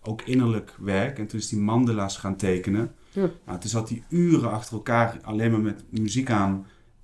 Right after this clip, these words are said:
Speaker 1: dat in te tekenen.
Speaker 2: Ja.
Speaker 1: En dat was voor hem perfect.
Speaker 2: Dat is heel helend.
Speaker 1: Ja, dus de, ik ben met je eens van het is veel genuanceerder dan zwart-wit. <laughs>
Speaker 2: Want
Speaker 1: Dan ze ons willen doen geloven.
Speaker 2: Want ik heb hier inderdaad ook het mandala kleurboek.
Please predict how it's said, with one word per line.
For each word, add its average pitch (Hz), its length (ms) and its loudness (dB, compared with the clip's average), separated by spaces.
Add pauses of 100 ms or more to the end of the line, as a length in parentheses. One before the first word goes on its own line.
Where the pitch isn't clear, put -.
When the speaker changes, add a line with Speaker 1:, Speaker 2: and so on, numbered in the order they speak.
(160)
Speaker 1:
dat 120 280 0
in 151 180 4
te 123 120 -6
tekenen. 92 560 -2 (200)
Speaker 2:
Ja. 185 300 -2
Speaker 1:
En 117 220 2
dat 120 160 0
was 117 180 -4
voor 113 100 0
hem 110 220 0
perfect. - 680 -2 (140)
Speaker 2:
Dat 214 120 -12
is 170 100 -10
heel 180 200 2
helend. 180 500 0
Speaker 1:
Ja, - 400 0
dus 117 200 0
de, 120 200 -6
ik 127 180 -4
ben 139 140 4
met 127 140 4
je 123 140 0
eens 117 180 2
van 113 120 -2
het 110 140 -2
is 117 140 -2
veel 131 280 0
genuanceerder 113 720 0
dan 98 220 -2
zwart-wit. 101 500 -2 (180)
<laughs> - 140 -10
Speaker 2:
Want 165 140 -6
Speaker 1:
Dan 131 120 0
ze 143 60 0
ons 139 160 4
willen 117 200 2
doen 117 160 4
geloven. 104 440 -2 (180)
Speaker 2:
Want 165 140 0
ik 170 100 -2
heb 180 200 0
hier 180 160 4
inderdaad 170 400 -2
ook 185 160 -4
het 147 160 -4
mandala 185 520 2
kleurboek. 202 680 2